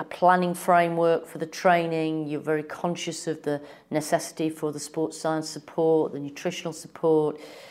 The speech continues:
you, you, you are creating the environment for the athlete to succeed. But the only person in the end that can make you <laughs> succeed is yourself.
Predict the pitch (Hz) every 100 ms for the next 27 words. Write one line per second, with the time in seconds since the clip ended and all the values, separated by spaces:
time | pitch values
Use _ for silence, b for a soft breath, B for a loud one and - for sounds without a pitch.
0 | B - 156 156 156 156 151 165 165 165
1 | 165 190 175 185 196 190 196 175 165 160
2 | 160 165 156 131 - - - 156 151 151
3 | 151 - 135 131 - 147 - - - 147
4 | 87 64 - B B B B B 175 147
5 | - 208 233 240 233 226 214 190 190 170
6 | 160 165 170 - - - - 151 147 -
7 | - - - - 175 143 113 - - 135
8 | 143 127 -